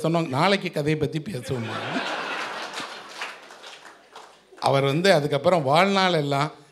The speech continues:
எங்க பார்த்தாலும் எங்களுக்கு நூறு ரூபா கொடுப்பாரு, கதையை பத்தி பேசிடாதீங்க. வாழ்க்கை எப்படி தொடங்கி இருக்கு பாருங்க. யாரை எல்லாம் வந்து இந்த மாதிரி வேடிக்கை செய்தேனோ,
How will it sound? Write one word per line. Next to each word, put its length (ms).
எங்க 340
பார்த்தாலும் 460
எங்களுக்கு 320
நூறு 180
ரூபா 160
கொடுப்பாரு, 540
கதையை 280
பத்தி 220
பேசிடாதீங்க. 600
வாழ்க்கை 460
எப்படி 460
தொடங்கி 300
இருக்கு 260
பாருங்க. 600
யாரை 380
எல்லாம் 460
வந்து 220
இந்த 120
மாதிரி 240
வேடிக்கை 380
செய்தேனோ, 600